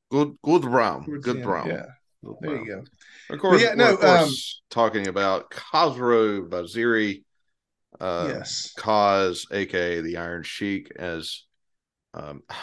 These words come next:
Speaker 1: would say tragically passed away, but the guy was eighty-one,
Speaker 2: He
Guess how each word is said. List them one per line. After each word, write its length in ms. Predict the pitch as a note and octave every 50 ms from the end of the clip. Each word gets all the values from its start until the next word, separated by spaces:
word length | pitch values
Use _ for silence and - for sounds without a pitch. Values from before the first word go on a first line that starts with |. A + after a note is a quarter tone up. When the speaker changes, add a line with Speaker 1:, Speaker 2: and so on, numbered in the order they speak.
| - -
Speaker 1:
would 140 | - F#2 E2
say 180 | - - D#2 D2+
tragically 600 | D2 - - E2+ F2 F2+ E2+ D2 - - D2+ D2
passed 340 | - F2+ D#2+ D#2 D#2+ - -
away, 280 | D2+ D#2+ D#2+ E2 E2
but 180 | E2 E2 D2+ -
the 80 | D#2+
guy 160 | D#2+ E2+ E2 E2
was 180 | E2 D#2+ D#2+
eighty-one, 320 | D#2 F2 E2 D#2+ D#2 D#2
Speaker 2:
He 60 | D#2+